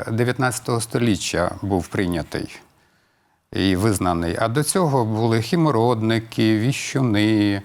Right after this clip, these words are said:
е, різного роду. Е, люди, м,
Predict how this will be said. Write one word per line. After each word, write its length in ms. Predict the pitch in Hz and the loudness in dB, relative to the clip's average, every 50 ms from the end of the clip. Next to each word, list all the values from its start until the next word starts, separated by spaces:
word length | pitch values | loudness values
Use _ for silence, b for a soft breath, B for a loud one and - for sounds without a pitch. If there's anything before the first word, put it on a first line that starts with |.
| B B B B B B B B B B B - | B B B B B B B B B B B -4
е, 460 | 104 98 101 101 98 101 101 98 101 | -2 0 0 0 2 0 2 2 2
різного 500 | 107 117 110 104 113 110 95 98 104 101 | 2 0 0 0 0 0 0 0 0 0
роду. 480 | 101 101 98 98 95 92 92 92 92 92 B B B B B B B B B B B _ - | 2 2 0 0 0 0 0 -2 -2 -4 B B B B B B B B B B B _ -2
Е, 600 | 110 101 101 101 101 101 104 110 110 110 107 104 107 101 - - - | 0 2 2 2 2 2 2 2 0 0 0 -2 -2 -4 -6 -4 -2
люди, 600 | 123 139 190 196 165 151 160 156 151 143 139 127 - - - - _ - - | 0 2 2 2 2 2 2 2 2 2 0 -2 -6 -10 -20 -20 _ -10 -4
м, 340 | 120 120 117 117 117 120 117 | -2 0 0 2 2 2 2